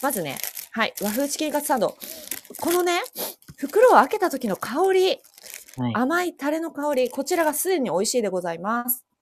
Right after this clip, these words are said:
Speaker 2: はい。
Speaker 1: はい。わあ、美味しそう。あー、もう、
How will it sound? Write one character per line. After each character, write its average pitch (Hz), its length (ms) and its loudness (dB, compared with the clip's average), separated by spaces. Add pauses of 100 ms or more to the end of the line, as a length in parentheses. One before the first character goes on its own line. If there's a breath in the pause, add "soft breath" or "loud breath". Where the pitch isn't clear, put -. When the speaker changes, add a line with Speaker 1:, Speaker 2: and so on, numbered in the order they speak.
Speaker 2:
は 123 120 -4
い。 117 100 -8 (800)
Speaker 1:
は 208 160 -4
い。 - 100 -6 (240)
わ 226 140 -8
あ、 226 60 -6
美 233 100 -6
味 247 40 -6
し 247 60 -8
そ - 180 -8
う。 247 40 -6 (400)
あ 214 240 0
ー、 214 60 -2
も 214 400 2
う、 - 20 -14